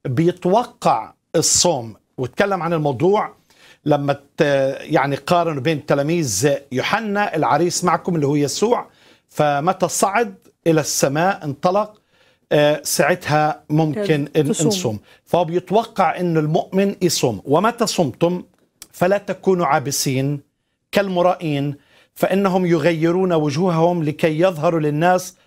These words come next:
Speaker 1: صائمين. الحق أقول لكم إنهم قد استوفوا أجرهم. وأما أنت فمتى صمت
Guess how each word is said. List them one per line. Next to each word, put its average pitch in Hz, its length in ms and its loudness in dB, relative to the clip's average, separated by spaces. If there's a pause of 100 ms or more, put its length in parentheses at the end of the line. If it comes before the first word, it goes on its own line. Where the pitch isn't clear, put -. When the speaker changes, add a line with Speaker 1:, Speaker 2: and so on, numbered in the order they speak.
(120)
Speaker 1:
صائمين. 175 640 -2 (520)
الحق 151 520 0
أقول 165 420 0
لكم 160 380 0 (400)
إنهم 175 440 2
قد 160 260 -2
استوفوا 180 760 -2 (180)
أجرهم. 113 580 -4 (720)
وأما 220 500 0
أنت 131 360 -2 (200)
فمتى 185 680 0
صمت 135 600 -2